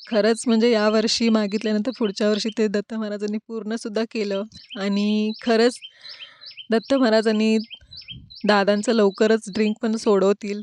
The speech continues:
तुम्ही भक्तिमार्ग चालू ठेवा, मी हे सांगते. तर जे कोणी,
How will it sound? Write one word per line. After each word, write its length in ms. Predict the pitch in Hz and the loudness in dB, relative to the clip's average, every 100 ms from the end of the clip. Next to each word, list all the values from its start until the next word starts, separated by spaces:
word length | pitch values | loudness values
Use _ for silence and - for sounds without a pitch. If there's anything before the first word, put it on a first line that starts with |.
| - | -10
तुम्ही 180 | 196 202 | -8 -6
भक्तिमार्ग 640 | 190 - 214 208 208 208 | -6 -6 -2 -2 0 -2
चालू 340 | 208 202 190 202 | -2 -2 0 -2
ठेवा, 340 | 220 196 196 | -2 -2 0
मी 220 | 196 196 | -2 -2
हे 260 | 196 202 208 - - - - - - - _ _ _ | -2 0 -2 -4 -18 -20 -20 -20 -20 -20 _ _ _
सांगते. 500 | 247 214 190 190 185 226 - - - _ _ - | -10 -10 -8 -8 -8 -10 -18 -20 -20 _ _ -10
तर 200 | 202 208 _ _ _ _ _ _ _ _ - | -10 -10 _ _ _ _ _ _ _ _ -16
जे 180 | 208 240 | -12 -8
कोणी, 480 | 254 226 226 233 | -4 -2 0 0